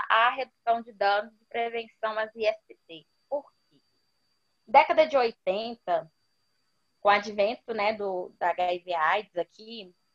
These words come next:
a maior forma de contaminação na época era através da, das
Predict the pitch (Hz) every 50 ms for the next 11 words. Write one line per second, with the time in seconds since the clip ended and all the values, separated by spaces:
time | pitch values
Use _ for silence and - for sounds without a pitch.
0 | _ _ _ _ _ - 185 208 226 226 226 220 226 240 262 311 320 - - -
1 | _ _ - 233 247 277 269 269 240 240 240 220 202 214 214 - - 233 262 -
2 | 311 285 269 254 240 220 196 185 180 - _ - 196 202 214 220 202 196 185 175
3 | 165 156 160 170 185 214 233 - _ _ - 165 - _ - - - _ _ _
4 | _ _ _ _ _ _ _ _ _ _ _ _ _ _ _ _ _ _ _ _
5 | _ _ - 214 214 214 233 233 233 233 - 269 247 247 247 247 247 240 214 214
6 | 220 220 226 - - - 220 226 226 233 233 233 233 233 226 220 214 214 208 202
7 | 196 208 208 208